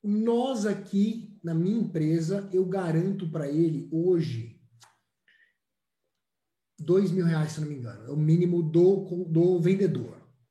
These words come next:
Dois mil reais de mínimo garantido. Por quê? Porque eu sei que ele tem condições de performar. Né?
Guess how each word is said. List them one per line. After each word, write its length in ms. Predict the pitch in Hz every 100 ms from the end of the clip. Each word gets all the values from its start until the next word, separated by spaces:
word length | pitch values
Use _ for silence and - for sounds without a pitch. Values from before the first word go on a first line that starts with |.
| _
Dois 300 | 127 151 165
mil 140 | 170
reais 220 | 156 156 143
de 60 |
mínimo 220 | 151 156
garantido. 560 | 156 147 147 123 113 - _ _ - _ -
Por 240 | 285 -
quê? 400 | - 175 127 - - - _ _ _ _ _
Porque 280 | 202 - 233
eu 160 | 285
sei 760 | 254 - 208 196 220 254 165 -
que 560 | - 190 202 202 - - _ _ _ -
ele 240 | 185 202
tem 180 | 202 208
condições 460 | 196 226 - 208 202
de 80 | 196
performar. 640 | 196 190 208 160 - - - _ _ _ _ _ _ _ _ _
Né? 160 | 143